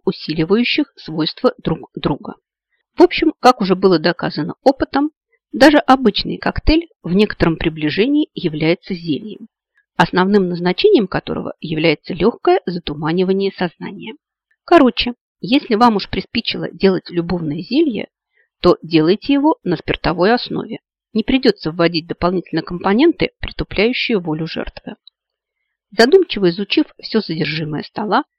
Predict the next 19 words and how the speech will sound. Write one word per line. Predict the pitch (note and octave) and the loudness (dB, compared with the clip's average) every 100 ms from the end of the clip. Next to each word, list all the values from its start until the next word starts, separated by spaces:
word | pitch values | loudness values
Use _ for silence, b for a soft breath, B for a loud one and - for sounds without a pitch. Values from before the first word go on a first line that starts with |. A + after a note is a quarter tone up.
| _ _ _ - | _ _ _ 2
я | D4 E4 | 4 4
незаметно | F#3 F3+ F#3 A#3+ B3+ F3+ | 2 4 4 4 0 0
вылила | G3 F#3 F#3 | 0 -2 -4
в | - | -8
чашу | - F#3+ - | -4 -4 -6
с | - | -12
пуншем | - E4+ E4 - E4 _ _ _ - | 0 0 0 -2 -4 _ _ _ -2
полбутыли | B3 D4 A3 - A#3 C#4+ - | 2 4 2 0 0 0 -2
гномьей | E3+ E3+ F3 G#3+ | -6 -4 -2 -4
самогонки | - G3+ G3+ F#3 - - - - _ _ _ | -4 -2 -2 -2 -12 -12 -14 -14 _ _ _
и | E3+ | -6
добавила | D#3+ D3+ C#4 E4+ G3 - _ | -2 2 2 2 0 -4 _
полбокала | - D4+ A#3 F3+ A3 C#4 - | 2 2 2 -2 0 0 -2
эльфийского | F3+ - F#3+ - - G3+ | -8 -8 -12 -8 -6 -4
вина | G3 F3+ G3 - - | -4 -6 -8 -12 -6
для | G3 G#3+ | 0 2
реакции. | G3 - - _ - A#3+ _ _ _ _ _ _ _ | 0 -4 -14 _ -18 -18 _ _ _ _ _ _ _
В | - | 4
принципе, | E4+ - - - | 4 2 -8 -8